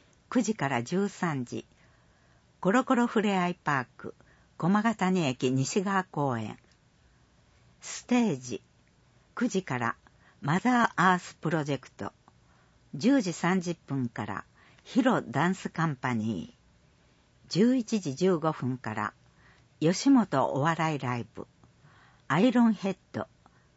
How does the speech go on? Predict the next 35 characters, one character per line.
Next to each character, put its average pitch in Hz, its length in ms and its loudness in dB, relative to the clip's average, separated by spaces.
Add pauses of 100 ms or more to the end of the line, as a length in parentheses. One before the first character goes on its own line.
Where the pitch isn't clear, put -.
ク 170 100 0
ロ 262 120 6
ス 226 200 -6
バ 202 200 2
ー - 160 -6
直 135 160 -6
撃、 - 360 -6 (680)
紅 214 300 6
生 143 380 -2
姜。 - 0 - (1500)
十 214 300 2
二 269 180 8
時 156 160 -2
二 147 140 2
十 202 140 -2
分 135 300 -4
か 113 160 -8
ら 104 180 -8 (840)
お 165 60 0
楽 233 300 4
し - 120 -2
み 196 160 2
抽 185 220 -2
選 160 320 -4
会。 110 320 -10 (580)
抽 226 220 2
選 233 240 4
券 156 280 -2
は 135 220 -2 (240)
十 226 320 2
時 156 160 -6
よ 131 140 -2
り 131 160 -2 (100)
配 131 300 -2
布。 - 320 -14